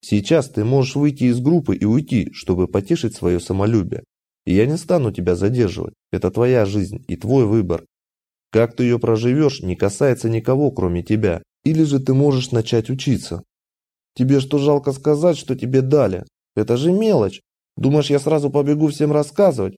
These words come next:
Да кому это вообще нужно? Не побежишь. И ты прав. Сейчас это никому не нужно. Но кто знает, что будет завтра?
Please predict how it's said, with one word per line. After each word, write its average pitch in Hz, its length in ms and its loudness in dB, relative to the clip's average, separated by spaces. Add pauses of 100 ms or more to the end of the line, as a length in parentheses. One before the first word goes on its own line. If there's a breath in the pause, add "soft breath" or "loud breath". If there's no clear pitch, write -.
Да 110 200 -2
кому 190 340 0
это 180 140 2
вообще 160 360 0
нужно? 143 480 0 (880)
Не 87 220 0
побежишь. 139 680 0 (320)
И 87 100 -4
ты 113 160 0
прав. 120 340 0 (540)
Сейчас 139 520 0
это 135 220 0
никому 151 380 0
не 98 100 -2
нужно. 98 380 -2 (560)
Но 95 160 0
кто 120 180 0
знает, 139 320 2
что - 180 -4
будет 90 280 -2
завтра? 107 460 -2